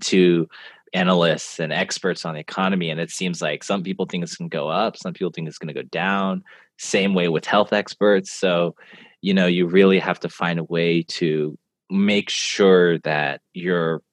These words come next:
mentally healthy, physically healthy at home, because it is just our first year, right? It's a marathon, not a sprint. We got many years ahead of us. I feel like this is a very, this is a situation, uh, and circumstances that are very conducive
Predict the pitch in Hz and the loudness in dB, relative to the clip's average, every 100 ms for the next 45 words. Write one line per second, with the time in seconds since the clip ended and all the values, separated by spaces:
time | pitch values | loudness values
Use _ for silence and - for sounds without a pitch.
0 | _ 104 104 - 92 92 82 90 87 92 | _ 0 0 0 0 2 2 0 0 -2
1 | 85 90 85 87 - 85 82 82 - 82 | -2 -2 0 -2 0 -2 0 -2 -2 -2
2 | 76 85 82 78 78 - - - - - | -2 0 0 0 -6 -14 -20 -20 -20 -2
3 | 95 - 95 87 - - 98 113 104 - | 0 4 4 4 -2 -2 6 8 6 2
4 | 92 - 92 - 92 - 107 117 82 64 | 0 2 -2 0 -2 -2 0 2 2 0
5 | 85 95 95 - _ _ _ 95 - 92 | -2 -2 -2 -8 _ _ _ -6 -4 0
6 | 92 95 95 95 92 87 95 90 90 - | 2 2 2 0 0 -2 -4 -2 -2 -6
7 | 95 90 87 90 87 80 - 87 85 85 | -6 -4 -4 -8 -4 -4 -4 -4 -2 0
8 | 82 80 80 82 82 80 80 - - - | 0 -2 -2 -2 -2 0 -2 -2 -12 -20
9 | _ _ _ _ - 98 - 98 90 92 | _ _ _ _ -4 -2 2 2 2 0
10 | 107 92 80 98 95 90 87 82 - _ | 2 2 0 2 4 4 2 -2 -10 _
11 | _ _ 104 117 104 - 95 92 87 90 | _ _ -4 0 0 0 -4 0 0 0
12 | - 78 69 _ _ _ - 82 78 78 | -2 -4 -6 _ _ _ -8 -4 -4 -6
13 | - 98 98 87 87 80 - - 80 87 | -6 -6 -4 -6 -6 -8 -12 -4 -2 -2
14 | 80 95 110 - 78 80 78 80 | 0 2 2 0 -6 -6 -4 -6